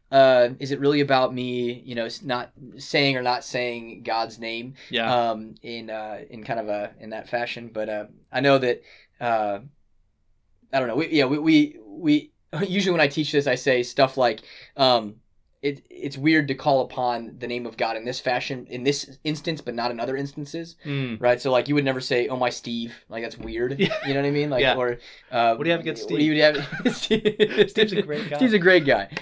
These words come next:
Speaker 1: but it, it is, it, it is an interesting thing that we've, that that's become a kind of a cultural thing to be able
Speaker 2: Yeah.
Speaker 1: to, to, to use God's name in that way. Um, but, uh,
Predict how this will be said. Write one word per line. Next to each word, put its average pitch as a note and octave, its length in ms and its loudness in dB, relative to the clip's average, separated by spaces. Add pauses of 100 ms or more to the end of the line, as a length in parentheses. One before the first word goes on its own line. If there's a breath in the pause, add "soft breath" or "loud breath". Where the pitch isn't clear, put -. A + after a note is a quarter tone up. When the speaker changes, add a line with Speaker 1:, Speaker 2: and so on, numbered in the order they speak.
(140 loud breath)
Speaker 1:
but D#3 80 2
it, E3+ 120 2
it E3+ 120 4
is, D#3 180 4
it, C#3+ 140 2
it D3 360 -2
is D#3 220 0
an B2 60 -6
interesting E3+ 480 -6
thing F#3+ 220 -6
that C3 100 -4
we've, A#2 260 -14
that B2 220 -4 (240)
that's B2+ 180 -6
become C#3 340 -4
a B2 140 2
kind B2 180 -10
of A2+ 80 -6
a - 80 -20
cultural B2+ 680 -2
thing C#4+ 220 -2
to D3 60 -2
be C#3 120 2
able C3+ 80 6
Speaker 2:
Yeah. C3 240 4
Speaker 1:
to, A#2+ 360 -2
to, - 20 -20 (200 loud breath)
to B2 80 -16
use D3 220 -2
God's B2+ 260 2
name B2 380 -4
in B2+ 160 -8
that A2+ 200 -6
way. A#2+ 360 0 (360 loud breath)
Um, A#2 500 0 (180)
but, A#2 180 2
uh, G#2+ 140 -2